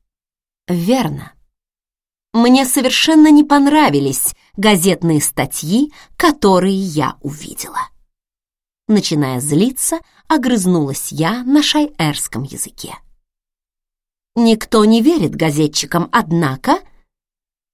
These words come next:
«Ты хотела услышать, правдивы ли они?» вкратчиво проговорил Ноэль. «Да, всё правда.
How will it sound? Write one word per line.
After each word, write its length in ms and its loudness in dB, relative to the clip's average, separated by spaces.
«Ты 160 -2
хотела 420 2
услышать, 840 0
правдивы 840 2
ли 120 0
они?» 480 -14
вкратчиво 720 -4
проговорил 540 -4
Ноэль. 420 -8
«Да, 400 0
всё 280 2
правда. 420 0